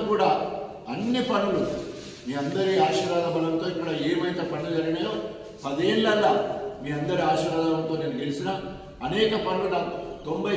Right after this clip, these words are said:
శాతం వరకు మనం ఇచ్చిన హామీలు నెరవేర్చుకున్నాం. ఎప్పుడైతే పల్లె రాజశేఖర రెడ్డి గత ఈ మండలం ఏర్పడ్డ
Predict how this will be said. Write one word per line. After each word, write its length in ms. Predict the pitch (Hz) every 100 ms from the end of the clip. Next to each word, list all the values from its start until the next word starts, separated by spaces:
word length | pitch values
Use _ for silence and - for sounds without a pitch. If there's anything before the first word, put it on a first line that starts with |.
| -
శాతం 260 | 190 202 196
వరకు 260 | 202 202 202 202 - -
మనం 140 | 151 160
ఇచ్చిన 180 | 160 202 180
హామీలు 260 | 185 190 190
నెరవేర్చుకున్నాం. 560 | 190 190 - 214 214 214 - - 135 160
ఎప్పుడైతే 440 | 214 220 214 220 196 -
పల్లె 180 | 175 190
రాజశేఖర 360 | 170 190 - -
రెడ్డి 200 | 202 185 185 - - - 127
గత 160 | 165 190 165 - - - - - 147
ఈ 60 | 139
మండలం 320 | 165 202 202 196
ఏర్పడ్డ 260 | - -